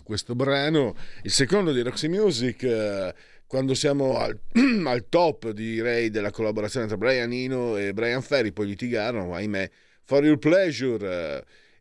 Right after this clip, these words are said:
e in copertina c'era una allora sconosciuta in Italia, Amanda Lear. Copertina fantastica, memorabile, molto fashion e non solo. E il brano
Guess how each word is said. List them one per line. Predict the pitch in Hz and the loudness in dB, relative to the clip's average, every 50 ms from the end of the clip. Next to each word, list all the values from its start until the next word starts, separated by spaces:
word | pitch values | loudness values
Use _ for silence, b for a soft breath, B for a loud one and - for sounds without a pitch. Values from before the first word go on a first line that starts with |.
| - | -4
e | 92 104 104 107 | -2 0 0 0
in | 110 | 0
copertina | 110 143 135 113 143 127 - 180 190 180 156 | 0 0 2 4 2 2 2 2 2 2 2
c'era | - - 139 131 127 123 117 113 113 104 98 98 _ _ _ _ _ | 2 2 0 0 2 0 0 0 0 -2 -4 -6 _ _ _ _ _
una | 82 107 113 113 107 98 95 95 80 65 71 62 | -8 -6 -4 -4 -4 -4 -4 -4 -4 -6 -6 -6
allora | 85 101 107 123 131 123 | -6 -4 -2 -2 0 0
sconosciuta | 117 - - 107 101 104 101 - 127 117 - 107 | -2 -2 -4 -8 -8 -8 -6 -6 -8 -6 -6 -8
in | 101 | -8
Italia, | 113 107 - 98 87 85 85 85 82 85 82 82 82 78 62 | -8 -6 -4 -2 0 0 0 -2 -2 -2 -2 -2 -2 -2 -2
Amanda | 92 92 90 87 87 87 85 | -2 -4 -4 -4 -4 -4 -4
Lear. | 82 82 78 78 76 73 73 78 b b b b b b b b b - | -4 -4 -4 -4 -4 -4 -6 -8 b b b b b b b b b -14
Copertina | - 92 80 98 85 95 101 95 92 | -14 -12 -10 -10 -8 -8 -6 -6 -6
fantastica, | - 101 95 95 - 113 107 113 - - - 127 110 - - 120 113 104 95 87 82 80 78 76 76 73 73 71 69 67 62 60 52 60 | -6 -8 -8 -6 -2 -2 -2 -2 -2 -4 -6 -10 -8 -6 -4 -2 0 0 0 0 -2 -2 -2 -4 -4 -4 -4 -4 -6 -6 -6 -8 -8 -10
memorabile, | 76 80 82 85 92 95 95 98 101 98 92 85 80 78 76 80 80 82 90 87 85 80 78 73 71 73 71 71 71 | -12 -12 -12 -10 -10 -8 -8 -6 -6 -4 -4 -4 -6 -6 -8 -10 -8 -6 -6 -6 -4 -6 -6 -6 -8 -8 -8 -10 -10
molto | 69 76 80 82 85 78 - 87 85 82 78 | -12 -12 -10 -10 -10 -10 -8 -6 -6 -6 -6
fashion | - 107 90 85 85 82 - 95 92 90 90 | -4 -2 -2 -2 -2 -4 -6 -8 -8 -8 -8
e | 87 85 | -8 -8
non | 82 82 87 85 | -8 -10 -8 -8
solo. | - - - 78 76 73 67 73 76 71 b b b b b b | -8 -6 -6 -6 -8 -8 -8 -6 -8 -8 b b b b b b
E | - - | -4 -2
il | 127 120 | 0 2
brano | 110 107 98 92 92 92 95 92 92 92 92 | 2 2 2 2 2 0 -2 -2 -2 -4 -4